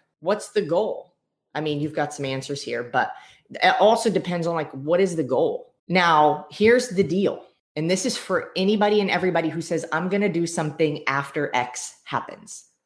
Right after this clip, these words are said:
Are you ever gonna move a house again, do you think? Are you ever going to, um, get married, have a baby, uh, get a flat tire, uh, change jobs, get married?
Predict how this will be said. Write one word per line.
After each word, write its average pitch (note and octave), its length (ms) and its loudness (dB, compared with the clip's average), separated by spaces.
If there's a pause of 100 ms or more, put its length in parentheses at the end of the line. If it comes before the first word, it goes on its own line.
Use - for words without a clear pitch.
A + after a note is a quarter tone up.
Are G3+ 100 6
you B3 180 6
ever C4 220 6
gonna G3+ 200 6
move E3 220 0
a E3+ 60 4
house D#3+ 300 -4
again, F3 240 -4
do E3+ 80 -4
you E3+ 100 -2
think? F3+ 360 -8 (320)
Are D#3+ 80 2
you E3+ 220 4
ever A#3+ 440 8
going G3+ 680 6
to, F3 1600 2 (240)
um, C#3+ 680 0 (380)
get E3+ 220 2
married, E3 460 4
have D3+ 320 0
a F3+ 60 4
baby, D#3+ 960 4
uh, C#3 80 2
get F3 200 2
a F3+ 40 0
flat F#3 400 0
tire, E3+ 1200 2
uh, D3+ 120 0
change F3+ 560 -4
jobs, F3+ 920 2
get G3 280 2
married? F3+ 1000 2